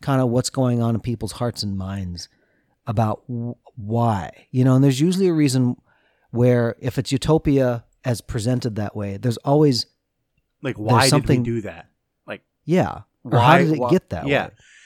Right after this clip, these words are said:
Speaker 2: And, I mean, in some of these movies, like, like, a lot of it, uh, it always seems to center around some central conflict that, like, the whole world maybe had,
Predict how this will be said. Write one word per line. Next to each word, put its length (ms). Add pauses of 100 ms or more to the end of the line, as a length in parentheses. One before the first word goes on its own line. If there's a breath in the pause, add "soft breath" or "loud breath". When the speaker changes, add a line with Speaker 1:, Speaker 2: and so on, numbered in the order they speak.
(120)
Speaker 2:
And, 140
I 100
mean, 200
in 140
some 200
of 60
these 160
movies, 380
like, 400 (1200)
like, 320
a 100
lot 220
of 120
it, 200
uh, 140 (120)
it 60
always 580
seems 380
to 80
center 280
around 220
some 180
central 380
conflict 720 (600 soft breath)
that, 140
like, 160
the 100
whole 220
world 380
maybe 280
had, 280